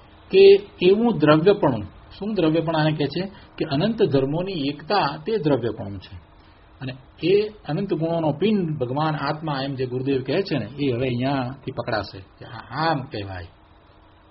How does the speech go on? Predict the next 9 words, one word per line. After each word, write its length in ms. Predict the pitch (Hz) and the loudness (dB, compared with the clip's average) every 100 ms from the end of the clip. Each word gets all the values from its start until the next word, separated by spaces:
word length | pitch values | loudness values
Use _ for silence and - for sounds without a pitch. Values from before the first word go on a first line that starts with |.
| - - - - - - - - - - - | -20 -20 -20 -20 -20 -20 -20 -20 -20 -20 -4
આ 200 | 160 233 | 0 0
વિશેષણથી 920 | 214 - 202 190 185 170 160 139 123 - - - - - | 0 2 2 2 -6 -4 -4 -4 -8 -14 -20 -20 -20 -6
વસ્તુને 840 | 123 143 - 185 175 170 175 170 175 - _ - - 104 | -6 -6 -6 -4 -2 -2 -4 -8 -14 -20 _ -20 -14 -8
ધર્મોથી 680 | 120 139 175 180 170 165 123 | -4 0 -2 -2 -4 0 0
રહિત 340 | 117 165 147 | 2 2 2
માનનાર 720 | 123 117 131 156 151 113 110 - - - - - - | -2 0 0 0 0 0 -6 -18 -20 -20 -20 -20 -8
બૌદ્ધમતીનો 840 | 120 165 165 139 135 139 135 127 123 | 2 4 4 0 -2 -4 -2 -4 -4
નિષેધ 440 | 104 101 120 107 | -8 -8 -6 -8
થયો. 400 | 104 - 95 95 | -8 -16 -16 -16